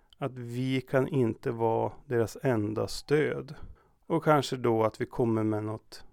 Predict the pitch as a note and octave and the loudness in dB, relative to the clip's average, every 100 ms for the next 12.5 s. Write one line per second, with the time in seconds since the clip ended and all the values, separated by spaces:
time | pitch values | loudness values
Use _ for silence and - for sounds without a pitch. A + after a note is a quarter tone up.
0 | - - C3 - - A2+ E3 F3+ C#3+ - | -20 -8 -6 -4 -2 0 0 -2 -6 -10
1 | - - _ _ - C#3 B2 A2+ A2 - | -12 -14 _ _ -2 2 4 2 -2 -12
2 | - _ _ _ C#3+ C3+ C3 A#2 C3 A#2 | -20 _ _ _ -6 -6 -6 -2 -2 -2
3 | B2+ A2+ A2 A2+ A#2 - - A#2 G2+ - | -4 -4 -4 -4 -6 -6 0 0 0 0
4 | F3+ C3+ A2 - - A#2+ A2+ A2+ A2+ A2 | 2 2 0 -4 -8 -4 -2 -2 -2 -4
5 | A2+ A#2 B2 - _ - - B2+ C3+ C3+ | -6 -6 -8 -16 _ -14 -10 -8 -8 -2
6 | B2 A2+ B2 B2+ - - - - _ _ | 0 0 -2 -8 -12 -20 -20 -20 _ _
7 | _ - D#3 F3 - C3 D3 - D#3 D3+ | _ -6 -2 0 0 -2 -2 0 2 4
8 | D3+ C#3+ C#3 C3+ C3 - - - - - | 4 2 0 -2 -6 -4 -4 -4 -6 -12
9 | - - _ _ _ - - A#2+ B2 D3+ | -20 -20 _ _ _ -12 -10 -2 4 6
10 | B2 - B2 A#2+ A#2 A#2 G#2 G#2+ D#3 - | 6 2 0 0 0 0 0 0 -2 -4
11 | - - - _ - - C#3+ C#3 C#3 C3+ | -16 -18 -18 _ -18 0 4 4 4 4
12 | C3 B2+ B2 A#2+ C#3 | 4 4 4 2 -2